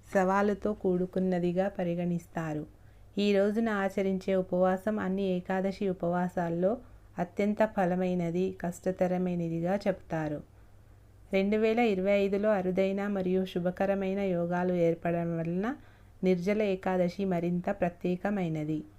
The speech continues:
విశ్వాసం, క్రమశిక్షణ, సరైన భక్తి విశ్వాసాలతో పాటిస్తే ఈ ఏకాదశి పాపాలను నాశనం చేస్తుందని భక్తుల విశ్వాసం. నిర్జల ఏకాదశి తిథి ప్రారంభం జూన్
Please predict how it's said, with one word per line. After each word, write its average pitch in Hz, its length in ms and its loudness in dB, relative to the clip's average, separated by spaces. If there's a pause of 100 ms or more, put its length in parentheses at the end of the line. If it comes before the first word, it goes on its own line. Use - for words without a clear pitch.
(600)
విశ్వాసం, 226 640 2
క్రమశిక్షణ, 190 880 -2 (100)
సరైన 185 320 0
భక్తి 180 360 -4
విశ్వాసాలతో 180 920 0
పాటిస్తే 175 760 -2 (420)
ఈ 196 60 2
ఏకాదశి 214 720 2
పాపాలను 180 680 0
నాశనం 185 580 -2
చేస్తుందని 170 680 -2
భక్తుల 185 420 -2
విశ్వాసం. 165 680 -4 (1700)
నిర్జల 202 400 4
ఏకాదశి 196 680 0
తిథి 190 280 -4
ప్రారంభం 175 680 -2 (480)
జూన్ 202 320 0